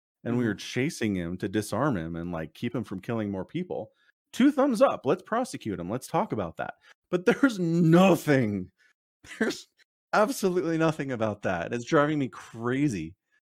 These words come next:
Speaker 1: So yeah, it's a total mess. It is a total mess of a situation. Everybody, I think, pretty much has their mind made up as to, you know, whether they think he's guilty of murder or not.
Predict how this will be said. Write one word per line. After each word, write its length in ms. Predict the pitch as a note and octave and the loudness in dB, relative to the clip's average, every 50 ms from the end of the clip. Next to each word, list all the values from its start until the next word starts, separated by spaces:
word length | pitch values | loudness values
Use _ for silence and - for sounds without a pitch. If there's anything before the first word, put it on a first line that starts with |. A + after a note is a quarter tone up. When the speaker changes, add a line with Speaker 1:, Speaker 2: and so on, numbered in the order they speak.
| _ _ _ | _ _ _
Speaker 1:
So 100 | - - B2+ | 0 2 4
yeah, 140 | G2 F#2 | 4 6
it's 140 | G#2+ C#3 - | 4 4 2
a 40 | E3 | 0
total 260 | - - A#2+ G2+ F2+ D#2+ | 0 2 2 2 2 0
mess. 300 | A#1 - - - - - | -4 -6 -8 -10 -10 -6
It 100 | - A#2+ | -4 -2
is 120 | A#2 A2+ G#2+ | -2 -2 -2
a 100 | G#2 G2 | -2 -4
total 380 | - - - - E3+ F3 E3+ | -6 -8 -4 0 0 2 2
mess 180 | C#3+ C3 A#2+ - | 2 2 0 0
of 80 | A#2+ G#2+ | -2 -4
a 40 | G#2 | -4
situation. 680 | - A2 F#2+ - F#2+ F2+ F2 F2 E2+ - F2 F2 F2 F2 - | -4 -6 -6 -4 -4 -4 -4 -4 -6 -8 -10 -10 -8 -8 -8
Everybody, 360 | - - F3 A#2+ B2 A2 G2+ G#2 _ _ | -6 -4 -2 -2 -2 -2 -2 -6 _ _
I 60 | - G2+ | -8 -6
think, 160 | - G#2+ - | -6 -6 -6
pretty 140 | - G2 F#2+ | -6 -6 -4
much 160 | F#2 F2 - | -4 -4 -4
has 140 | - F2 E2+ | -6 -8 -6
their 100 | F2+ F2 | -6 -6
mind 220 | E2+ E2+ F2 F2 F2 | -6 -4 -6 -6 -6
made 140 | F2+ F2 E2+ | -6 -6 -4
up 180 | E2+ F2 - - D2+ | -4 -6 -6 -6 -10
as 100 | F2 - | -12 -10
to, 200 | - F#2 F2 E2+ - _ _ | -10 -10 -10 -10 -12 _ _
you 120 | - G2 | -12 -10
know, 180 | F2 E2 D#2+ - _ _ _ _ _ _ _ _ _ _ _ _ _ _ - | -10 -10 -10 -12 _ _ _ _ _ _ _ _ _ _ _ _ _ _ -2
whether 260 | A2+ A#2+ A#2 A#2 G#2+ | 0 2 2 2 2
they 120 | G2+ G2 G2 | 2 0 -2
think 220 | - G#2 F#2+ F2+ | -2 -4 -6 -4
he's 160 | - G#2+ G2 | -4 -6 -4
guilty 300 | F#2 G2+ F#2+ - - G2+ | -4 -4 -4 -4 -4 -2
of 80 | F#2+ F2 | -2 -2
murder 320 | F2 F2+ F#2+ G2 G2 F#2 F#2 | -2 -4 -4 -4 -2 -2 -2
or 40 | F2+ | -2
not. 240 | F#2 F#2+ G2+ - | -2 -2 -4 -4